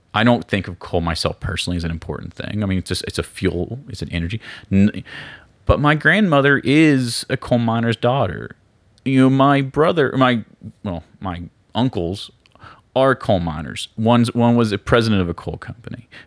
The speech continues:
worked his way up from, in high school, digging coal to owning the company and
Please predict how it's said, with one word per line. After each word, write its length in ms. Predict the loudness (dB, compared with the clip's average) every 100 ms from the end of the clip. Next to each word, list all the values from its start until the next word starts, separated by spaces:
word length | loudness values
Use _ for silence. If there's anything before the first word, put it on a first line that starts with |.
| 0
worked 200 | 0 2
his 100 | 2
way 160 | 4
up 160 | 4 0
from, 340 | -2 -2 -2 -6 -16 _ -10
in 100 | -6
high 220 | -2 0
school, 520 | 0 -2 0 2 0 -4 -20 _ _
digging 400 | 0 0 0 -2
coal 380 | 0 2 2 0 -4
to 200 | -2 0
owning 320 | 0 2 2 0
the 80 |
company 580 | -2 -4 -6 -6 -12 -16 _ -20 -20 _ -8
and 200 | -2 -2